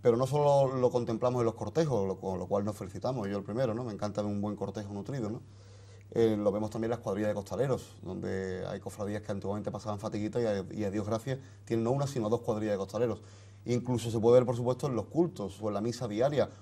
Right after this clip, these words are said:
o en las visitas a los horarios en este Jueves Santo, como comentaba el obispo, ¿no?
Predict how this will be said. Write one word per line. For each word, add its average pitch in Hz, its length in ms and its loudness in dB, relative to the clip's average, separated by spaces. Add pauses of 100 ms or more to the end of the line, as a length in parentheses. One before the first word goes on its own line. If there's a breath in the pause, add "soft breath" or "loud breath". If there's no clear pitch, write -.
o 120 120 10
en 120 60 10
las 117 140 4
visitas 127 300 -4
a 147 40 2
los 139 160 -2
horarios 127 440 2
en 113 80 -2
este 110 420 -2
Jueves 107 260 -2
Santo, 151 240 -4
como 117 140 0
comentaba 104 340 0
el 101 80 0
obispo, 143 280 -4
¿no? 143 180 -6